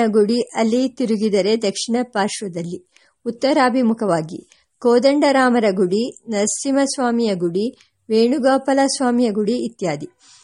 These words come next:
ಇದರ ಪಕ್ಕದಲ್ಲಿ ಮಣೆಗಾರರ ಆಫೀಸು ಕೊಠಡಿ, ಅದರ ಮುಂದೆ ನಗಾರಿಗಳು, ದೊಡ್ಡ ಬೂರಗ. ಈ ಮುಖಮಂಟಪದಿಂದ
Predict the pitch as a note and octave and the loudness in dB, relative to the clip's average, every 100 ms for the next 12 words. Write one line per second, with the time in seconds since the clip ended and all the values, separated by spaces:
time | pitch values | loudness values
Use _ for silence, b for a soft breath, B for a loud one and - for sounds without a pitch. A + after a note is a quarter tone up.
0 | b C4 B3 F#4 F4 E4 E4+ B3+ B3+ A#3 | b -4 0 0 0 0 0 0 2 0
1 | C4+ C4+ - _ A3 A3 A#3 C4 C#4+ C4+ | -2 -4 -12 _ -2 0 2 2 4 4
2 | C4 B3+ C4+ - A3 A3+ A#3 A#3 B3 A#3+ | 2 2 0 -2 -4 -2 -4 -4 -6 -4
3 | A3 F#3 E3+ E3 b b b b - A#3 | -4 -4 -6 -8 b b b b -4 0
4 | F4 F#4 E4 C#4 C4 B3 A#3+ A#3 A3 A3 | 2 2 2 2 4 2 2 0 0 2
5 | A#3+ C4 A3+ G#3 G#3+ A#3 - G#3 G#3+ F#3+ | 2 2 0 0 2 0 -4 -6 -4 -4
6 | F#3+ A#3+ D4 C4 G#3 G3+ G#3 E3+ D#3+ - | 0 0 0 -4 -4 0 0 0 -4 -12
7 | b b _ _ C4 D4 E4 C#4+ D4 D#4 | b b _ _ -2 0 0 0 2 2
8 | D#4 D#4 C#4+ D#4 C4 A#3+ A3+ | 0 2 0 2 0 2 0